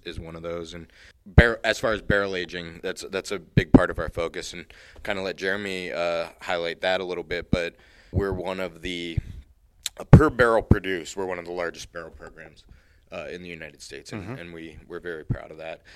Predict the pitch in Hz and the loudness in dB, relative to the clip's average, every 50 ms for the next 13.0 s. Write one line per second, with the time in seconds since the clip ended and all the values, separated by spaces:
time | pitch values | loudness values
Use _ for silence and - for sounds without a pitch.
0 | - - - 107 113 - 131 117 104 131 120 120 120 107 107 101 - - - 143 | -20 -10 -6 -4 0 2 2 4 6 6 4 4 0 -4 -8 -8 -6 -2 0 0
1 | 135 131 131 139 127 120 113 107 98 95 113 113 110 107 104 95 - - 107 104 | 2 2 4 4 4 4 2 0 -2 -2 -2 0 0 0 -2 -4 -4 -4 -2 -2
2 | 104 101 95 98 98 92 101 104 92 - 98 95 95 95 92 98 98 98 73 82 | -2 -2 -6 -8 -6 -6 -8 -8 -8 -8 -8 -6 -4 -4 -2 -2 -2 -4 -4 -4
3 | 92 92 90 90 87 85 - - - - - - - - - - - 98 95 - | -4 -4 -4 -6 -8 -10 -14 -18 -20 -20 -20 -20 -20 -12 2 4 6 6 6 4
4 | - - 113 107 101 101 101 104 92 90 92 92 95 90 - - - - - - | 0 0 2 2 2 2 2 0 2 4 4 2 2 0 -4 -10 -20 -20 -20 -20
5 | - - - 104 95 - - 113 101 - - 104 101 95 - 98 92 - 98 92 | 0 2 4 4 4 2 -4 -6 -6 -6 -8 -10 -2 -2 0 0 0 -2 -4 -4
6 | 92 87 87 - - 110 120 120 120 123 113 104 113 117 143 120 104 104 95 90 | -4 -4 -4 -6 -4 -2 0 0 0 0 -2 -4 -6 -6 -8 -8 -10 -10 -8 -6
7 | 92 95 104 98 90 90 85 82 78 - - - - - - - - - - 98 | -4 -4 -4 -4 -4 -6 -8 -10 -12 -16 -20 -20 -20 -20 -20 -20 -20 -10 -6 -2
8 | 98 95 92 92 90 92 92 - 98 95 - - - 110 110 101 101 101 95 - | -2 0 -2 -2 -4 -6 -8 -6 -4 -4 -4 -4 -2 0 2 2 2 2 0 -2
9 | 101 110 - - - - 107 101 98 95 92 92 90 - - _ - - _ _ | -4 -4 -4 -6 -6 -4 -2 -2 0 0 -2 -4 -8 -12 -16 _ -20 -20 _ _
10 | - 123 110 113 107 98 92 - - - 120 117 113 107 101 92 110 107 110 110 | -16 -6 -2 -2 -2 -2 -4 0 4 4 4 4 2 0 -2 0 0 2 2 2
11 | 110 110 110 107 107 104 98 101 104 101 101 104 - - 110 107 101 98 101 101 | 2 0 0 -2 -4 -4 -2 0 0 0 0 -2 -2 -2 -2 -2 -2 0 -2 0
12 | 98 - 98 95 92 92 - - - 104 95 87 - - 87 82 78 80 - - | 2 2 2 2 2 0 -2 -4 -6 -4 -4 -6 -8 -8 -6 -6 -6 -6 -8 -10